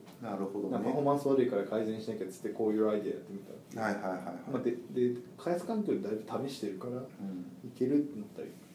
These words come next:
Speaker 2: くって感じ。
Speaker 1: なるほどね。だから改善、改善案が結構今、今の時点でも溜まってきてるんで、僕たち。
Speaker 2: うん。
Speaker 1: やんなきゃ、やんなきゃで、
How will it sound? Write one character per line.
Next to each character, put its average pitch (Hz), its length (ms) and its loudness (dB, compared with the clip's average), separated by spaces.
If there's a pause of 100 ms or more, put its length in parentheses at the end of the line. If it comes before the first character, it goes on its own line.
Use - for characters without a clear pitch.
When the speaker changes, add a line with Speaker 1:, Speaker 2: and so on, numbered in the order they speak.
(140)
Speaker 2:
く 107 100 -6
っ - 20 -4
て - 160 -10
感 - 160 -12
じ。 - 200 -16
Speaker 1:
な 90 140 -6
る 87 140 -8
ほ 82 80 -10
ど 82 320 -10
ね。 104 180 -6 (400)
だ 90 100 -8
か 92 40 -10
ら - 120 -12
改 143 120 -6
善、 180 320 -6 (100)
改 180 180 -6
善 208 260 -2
案 - 100 0
が - 60 -4
結 - 280 -6
構 95 140 -6
今、 101 300 -2
今 156 160 -6
の 139 100 -4
時 95 140 -8
点 95 140 -2
で 85 60 -8
も 82 120 -10
溜 90 100 -14
ま 95 140 -2
っ - 60 -6
て - 100 -6
き - 80 -8
て 95 80 -4
る - 140 -4
ん - 40 -12
で、 - 80 -12
僕 - 180 -14
た - 80 -14
ち。 - 40 -14 (200)
Speaker 2:
う 98 60 -8
ん。 - 20 -8
Speaker 1:
や 104 100 -4
ん 131 80 -2
な - 100 -2
き - 60 -8
ゃ、 107 200 -8
や - 60 -2
ん 127 40 0
な 135 120 2
き 117 80 -2
ゃ - 20 0
で、 95 120 -4